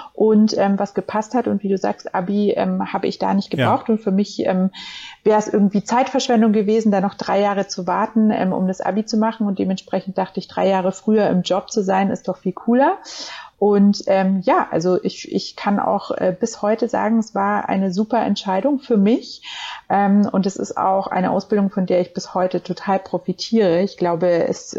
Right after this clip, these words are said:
Speaker 1: viel mehr Leute sollten Grundkenntnisse in Pädagogik, in Psychologie und all den anderen Dingen haben. Ja, aber, ähm, irgendwann bin ich dann eben über Umwege doch noch in der Digitalwelt gelandet. <laughs>
Speaker 2: Ich,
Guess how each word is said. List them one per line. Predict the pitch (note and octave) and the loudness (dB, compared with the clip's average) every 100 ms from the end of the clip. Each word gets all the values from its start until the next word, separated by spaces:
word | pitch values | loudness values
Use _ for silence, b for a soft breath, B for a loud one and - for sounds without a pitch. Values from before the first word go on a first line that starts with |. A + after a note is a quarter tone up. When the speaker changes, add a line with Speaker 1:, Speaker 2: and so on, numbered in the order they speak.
| F#3 | -6
Speaker 1:
viel | - G3 | 0 2
mehr | F3 F3+ | 2 2
Leute | F3 E3+ E3+ | 2 0 0
sollten | E3 E3 F3 | 0 -2 -2
Grundkenntnisse | - G#3 - G3 F3 F3+ F3+ F3 | -2 0 0 -2 -2 -4 -2 -2
in | - E3+ E3 B B B B | 0 -2 -4 B B B B
Pädagogik, | G#3+ G#3 G3 A#3+ G#3+ G3+ | 2 2 4 2 2 2
in | F#3+ | -2
Psychologie | - F#3+ G3+ F#3 E3+ G#3 G#3+ | -2 -2 0 0 0 2 4
und | F#3 F3+ F3+ | 4 2 0
all | E3+ | -2
den | F3 F3 | -2 -2
anderen | F3 F3+ F3 E3 | -2 -2 -2 -2
Dingen | E3 F3 F3 | -2 -2 -2
haben. | E3 D3+ G#3 C4+ - B B B - | -2 0 2 2 0 B B B -2
Ja, | D3+ - - | 0 -2 -4
aber, | E3+ E3+ E3 - | -4 -2 -2 0
ähm, | E3 E3 - | 0 -2 0
irgendwann | C4 D4 D#4 F#3 G#3 A#3 | 2 2 0 2 2 4
bin | G#3 | 2
ich | G#3+ | 0
dann | G3+ F#3+ G3 G#3 | 0 2 2 2
eben | F#3 F#3+ | 0 0
über | - F3+ - | 0 0 0
Umwege | E3 E3+ F#3+ A3+ A#3+ A#3+ | 0 0 0 2 0 0
doch | - F#3+ | -6 -2
noch | G#3 G#3+ | -2 -2
in | - G3+ | -4 -2
der | G#3+ A3 | 0 0
Digitalwelt | A3+ B3 C4+ G3+ E3 D3+ D3+ | 0 -2 -2 0 0 0 -2
gelandet. | D#3+ - E3+ F#3+ - - - | -4 -4 -2 -4 -4 -4 0
<laughs> | G#3 - G#3+ B B | 0 0 -6 B B
Speaker 2:
Ich, | - | -6